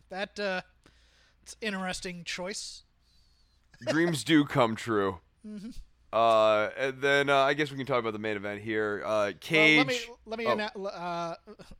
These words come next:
Speaker 1: we'll, we'll take, I'll take my victory lap. Vicky
Speaker 2: Okay.
Speaker 1: Guerrero, the new, the new manager for, um, uh, Nyla Rose. I, boy, I would have really liked Vicky to come out and cut a good heel promo,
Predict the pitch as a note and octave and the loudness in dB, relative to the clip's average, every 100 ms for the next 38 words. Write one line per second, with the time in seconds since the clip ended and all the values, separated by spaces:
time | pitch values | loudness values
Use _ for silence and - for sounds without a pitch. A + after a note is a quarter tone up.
0 | E3 D#3+ E3 F#3 F3+ F#3 G3+ G3 F3 G3+ | -20 _ -14 -14 -12 -10 -10 -10 -10 -10
1 | A3+ F#3+ E3+ E3 - E3 E3 E3+ G#3 F3+ | -10 -12 -12 -12 -12 -12 -10 -10 -12 -12
2 | F3 B2 D3+ E3+ F3 F3 F3+ G3 F#3 E3+ | -6 -6 -4 -6 -6 -6 -6 -6 -8 -8
3 | E3+ F3+ F#3 F3+ F3+ - _ _ _ _ | -8 -8 -6 -6 -8 -12 _ _ _ _
4 | _ _ _ _ _ - G#3+ A#3+ A3 A#3 | _ _ _ _ _ -12 -6 -4 -2 -2
5 | A3+ G#3 G#3+ G3+ A3 G3 F#3 F3+ F3+ - | -2 -2 -4 -6 -6 -4 -4 -4 -8 -12
6 | _ E3+ E3+ E3+ E3+ - - - _ _ | _ -16 -12 -12 -14 -18 -20 -20 _ _
7 | _ _ _ E3+ D#3 D#3+ F3+ F#3+ F#3 F3 | _ _ _ -20 -18 -12 -6 -4 -4 -4
8 | F3+ G3+ G3+ G#3 G#3+ - - C4 B3 - | 2 4 4 2 0 -6 -8 -10 -12 -16
9 | - - _ _ _ _ _ _ _ _ | -20 -20 _ _ _ _ _ _ _ _
10 | _ _ _ _ - G3 G3 F3+ - - | _ _ _ _ -8 -2 0 4 2 2
11 | _ _ _ _ _ - A#3 A#3 F#3 G3+ | _ _ _ _ _ -8 0 0 2 0
12 | G3+ G3 F#3+ F#3 - - _ _ _ _ | 0 0 -2 -4 -8 -16 _ _ _ _
13 | F3+ F#3+ G3 F#3 F3 G3 F#3+ F3 E3+ F#3+ | -6 -4 -4 -6 -6 -4 -4 -4 -6 -6
14 | F3 D#3 F#3 F3 F3 E3+ F3 F3 F3 | -6 -6 -8 -6 -6 -8 -8 -8 -6